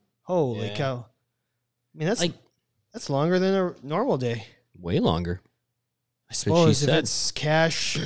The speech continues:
Speaker 1: <clears throat> cash on top.
Speaker 2: Yeah.
Speaker 1: Yeah.
Speaker 2: I, and, oh, man. That volleyball tournament I had last, that was two winters ago.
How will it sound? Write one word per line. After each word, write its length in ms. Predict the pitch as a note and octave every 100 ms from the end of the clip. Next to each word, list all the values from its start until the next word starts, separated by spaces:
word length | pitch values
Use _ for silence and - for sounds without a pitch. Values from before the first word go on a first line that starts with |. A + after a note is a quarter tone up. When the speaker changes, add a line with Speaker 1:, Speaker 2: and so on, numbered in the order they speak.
| D3+ A#2
Speaker 1:
<clears throat> 220 | - -
cash 300 | D3 D3 D3
on 140 | C3+
top. 460 | C3 D3 C3+ - _ _ _ _ - - _ _
Speaker 2:
Yeah. 240 | F#2 D2+ - - _ _ _ _ _ _
Speaker 1:
Yeah. 260 | A2 A2 G#2 - _ B2
Speaker 2:
I, 120 | C3 B2+
and, 300 | B2+ B2+ G2 -
oh, 220 | G2+ F2+
man. 340 | E2+ F2 D2 - _ _ _ _ _ _ -
That 200 | A#2 G#2+
volleyball 400 | G2+ A2+ A#2+ F#2+
tournament 400 | B2 C3 C#3 - - _ -
I 100 | A2+
had 340 | A#2+ C#3 D3 - _ _ _ _ G2
last, 480 | G2 A2 B2+ -
that 100 | B2
was 160 | A#2+ G2
two 440 | - - C#3 D#3
winters 440 | E3 E3 D#3 E3 E3+
ago. 300 | E3+ F#3+